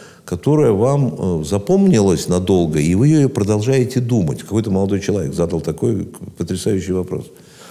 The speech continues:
Михаил Борисович, мы, мы же его знаем, он, э, блестящий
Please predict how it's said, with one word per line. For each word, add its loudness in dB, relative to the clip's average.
Михаил -2
Борисович, 0
мы, -4
мы -2
же -4
его -2
знаем, -4
он, -6
э, -4
блестящий -4